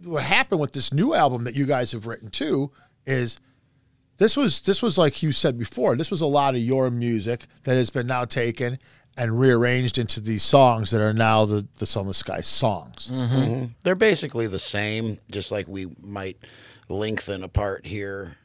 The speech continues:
Speaker 1: Right, you just, it's
Speaker 3: Short
Speaker 1: just about,
Speaker 3: part
Speaker 1: right,
Speaker 3: here,
Speaker 1: slight
Speaker 3: maybe
Speaker 1: arrangement
Speaker 3: take this
Speaker 1: types.
Speaker 3: part over
Speaker 2: Right,
Speaker 3: here,
Speaker 2: right.
Speaker 3: or so, you know,
Speaker 1: Just
Speaker 3: something
Speaker 1: to,
Speaker 3: like
Speaker 1: that's to
Speaker 3: that.
Speaker 1: create another verse if you needed
Speaker 2: Right,
Speaker 1: one or
Speaker 2: right.
Speaker 1: something
Speaker 2: And
Speaker 1: like
Speaker 2: it's just,
Speaker 1: that.
Speaker 2: it's,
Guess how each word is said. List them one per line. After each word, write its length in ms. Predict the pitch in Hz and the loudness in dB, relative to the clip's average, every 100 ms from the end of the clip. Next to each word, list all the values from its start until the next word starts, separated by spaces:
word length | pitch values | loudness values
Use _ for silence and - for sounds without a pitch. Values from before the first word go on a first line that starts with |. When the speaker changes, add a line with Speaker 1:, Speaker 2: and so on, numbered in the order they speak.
| _ _ | _ _
Speaker 1:
Right, 180 | 131 113 | -2 0
you 100 | 123 | 0
just, 180 | 127 - | 0 0
it's 80 | 139 | 0
Speaker 3:
Short 60 | |
Speaker 1:
just 160 | 143 - | 2 2
about, 280 | 139 131 127 | 4 2 2
Speaker 3:
part 140 | 131 | 0
Speaker 1:
right, 160 | 110 95 | 0 -2
Speaker 3:
here, 460 | - 107 113 110 - | -8 -12 -10 -8 -6
Speaker 1:
slight 280 | 101 156 135 | 2 8 8
Speaker 3:
maybe 120 | 127 | 8
Speaker 1:
arrangement 320 | 123 123 117 | 4 2 0
Speaker 3:
take 120 | 113 | 0
this 100 | 104 | 0
Speaker 1:
types. 100 | - | -2
Speaker 3:
part 320 | 101 101 101 | -2 0 0
over 140 | 98 92 | -2 -4
Speaker 2:
Right, 160 | 107 | -4
Speaker 3:
here, 220 | 110 117 110 | -2 -2 -2
Speaker 2:
right. 80 | |
Speaker 3:
or 380 | 110 110 110 104 | -2 -6 -10 -14
so, 120 | 92 123 | -18 -18
you 160 | 113 104 | -14 -8
know, 60 | |
Speaker 1:
Just 160 | 151 135 | -6 0
Speaker 3:
something 160 | 143 156 | 0 2
Speaker 1:
to, 40 | |
Speaker 3:
like 60 | 135 | 2
Speaker 1:
that's 100 | - | 2
to 60 | |
Speaker 3:
that. 80 | 131 | 0
Speaker 1:
create 300 | - 139 127 | 4 6 6
another 320 | 123 120 120 | 6 4 4
verse 340 | 110 113 113 - | 4 4 4 0
if 60 | |
you 80 | 107 | -4
needed 140 | 104 104 | 0 2
Speaker 2:
Right, 180 | 156 | 2
Speaker 1:
one 120 | 151 156 | 2 2
or 40 | |
Speaker 2:
right. 100 | 151 | 2
Speaker 1:
something 180 | - - | 2 0
Speaker 2:
And 0 | |
Speaker 1:
like 80 | - | -2
Speaker 2:
it's 80 | - | 2
just, 200 | 110 101 | 2 2
Speaker 1:
that. 80 | |
Speaker 2:
it's, 280 | 98 - - | -4 -8 -14